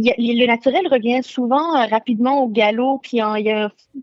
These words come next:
la défensive qui se fixe. C'est ce qu'on a vu avec Monsieur Legault. Il s'est présenté, il a fait un acte de contrition, je vais éclaircir mes propos. Puis tout d'un coup, pas longtemps après, il est parti sur, euh, « Vous m'avez mal couvert, vous m'avez mal cité, vous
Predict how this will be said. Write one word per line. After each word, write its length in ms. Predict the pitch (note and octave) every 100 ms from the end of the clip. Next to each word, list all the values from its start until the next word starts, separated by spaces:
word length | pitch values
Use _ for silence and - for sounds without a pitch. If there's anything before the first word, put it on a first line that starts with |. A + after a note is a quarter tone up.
| -
la 100 | A3+
défensive 880 | B3+ - C4+ G#3+ - C#4 C#4 C4+ -
qui 140 | A3+
se 100 | -
fixe. 200 | - D4
C'est 40 | A#3+
ce 60 | -
qu'on 180 | A#3+
a 80 | A#3
vu 140 | A3 D#4
avec 180 | A3
Monsieur 280 | A3+ G#3+ A#3
Legault. 360 | G#3 G3+ A#3 B3+ - - -
Il 20 |
s'est 80 | B3
présenté, 520 | - B3 A#3+ A3 C#4+
il 100 | D#4
a 40 | A3+
fait 100 | B3
un 200 | A3+ A3+
acte 160 | A3
de 100 | A3
contrition, 600 | A3 A3 - G#3+ - C4 C4
je 100 | G#3+
vais 120 | A3
éclaircir 640 | - A3+ - - C4 B3
mes 120 | A3+
propos. 440 | G#3 G#3+ G3+ C4+ F4+ - - -
Puis 80 | -
tout 120 | D#4
d'un 200 | B3+ B3+
coup, 220 | A#3+ D#4+ -
pas 120 | D4+
longtemps 280 | C#4 B3+ B3+ A#3+
après, 380 | A3 - C#4 D#4+ - -
il 100 | A#3
est 60 | A#3+
parti 360 | A#3+ - D4 C#4
sur, 180 | - C4 C4+ A#3
euh, « 80 | A3 - -
Vous 80 | A#3
m'avez 240 | C4 C4
mal 180 | C4 B3+
couvert, 460 | - A#3 B3 C4+ C#4+
vous 300 | B3+ A#3+ D4+
m'avez 300 | C#4 A#3+ C4
mal 200 | A#3+ A#3+
cité, 560 | - - A#3+ - C4+ C4+
vous 220 | A3+